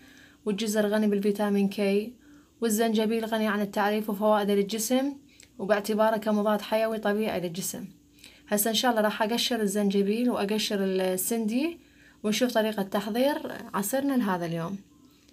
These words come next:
هاي بعد ما قشرتهن. طبعًا السندي عندي ما بيه حب، بس إذا ك-، يكون بيه حب فلازم تتخلصون من الحب. مباشرة بوعاء الخلاط راح أخلي كمية من السندي وشوية من الزنجبيل والجزر، وأضيف عليه قليل من المي حتى،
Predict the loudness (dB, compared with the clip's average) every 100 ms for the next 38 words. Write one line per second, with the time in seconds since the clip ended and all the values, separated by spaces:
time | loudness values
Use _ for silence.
0 | -4 0 2 2 0 0 -2 -2 -2 -2
1 | -2 -4 0 0 0 0 2 2 2 0
2 | 4 6 6 4 0 -4 -6 -4 -4 0
3 | 0 -2 -4 -6 -4 2 2 2 -2 -4
4 | 0 2 2 0 -6 -2 0 0 -2 0
5 | -2 -4 -12 -14 -20 -20 _ _ -20 -20
6 | -20 -20 _ _ _ -20 -20 _ _ -6
7 | 2 2 4 2 2 2 2 2 0 -2
8 | -2 0 0 0 -4 -4 -2 0 2 2
9 | 0 -4 -6 -2 0 2 2 0 -2 -2
10 | -2 -4 -10 -20 -20 -20 -20 -4 -2 0
11 | 2 2 2 2 2 2 2 2 2 2
12 | 2 0 -2 0 0 0 0 0 0 0
13 | 0 0 0 2 2 2 2 2 0 -2
14 | -6 -4 -4 -4